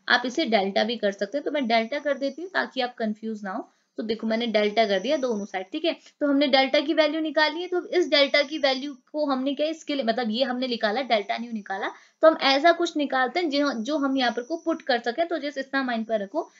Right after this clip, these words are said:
हमने क्या निकालना है, mole of volume की वैल्यू निकालनी है। तो ये किसके इक्वल होती है, डेल्टा न्यू upon डेल्टा पी, आपका कांस्टेंट टेम्परेचर पे, ठीक है। यानी कि कांस्टेंट टेम्परेचर पे delta nu upon delta P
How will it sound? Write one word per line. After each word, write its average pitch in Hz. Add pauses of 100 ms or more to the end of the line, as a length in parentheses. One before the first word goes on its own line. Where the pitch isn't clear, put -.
(160)
हमने 277
क्या 302
निकालना 247
है, 330
mole 262
of 247
volume 220
की 240
वैल्यू 208
निकालनी 202
है। 339 (260)
तो 285
ये 277
किसके 302
इक्वल 302
होती 302
है, 330 (100)
डेल्टा 254
न्यू 269
upon 254
डेल्टा 220
पी, 330 (280)
आपका 247
कांस्टेंट 269
टेम्परेचर 196
पे, 170
ठीक 294
है। 359 (280)
यानी 277
कि 311
कांस्टेंट 294
टेम्परेचर 269
पे 320
delta 233
nu 277
upon 262
delta 226
P 254